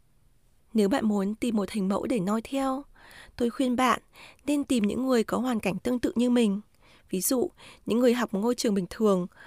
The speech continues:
không được tiếp xúc với tiếng Anh từ nhỏ, không được đi nước ngoài mà thành công để học tập.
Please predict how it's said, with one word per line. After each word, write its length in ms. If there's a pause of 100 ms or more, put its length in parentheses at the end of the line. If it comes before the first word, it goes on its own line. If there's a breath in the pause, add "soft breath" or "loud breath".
(140 loud breath)
không 220
được 140
tiếp 100
xúc 240
với 100
tiếng 140
Anh 120
từ 120
nhỏ, 440 (340 loud breath)
không 220
được 100
đi 120
nước 120
ngoài 420 (120)
mà 160
thành 160 (100)
công 320
để 100
học 240
tập. 140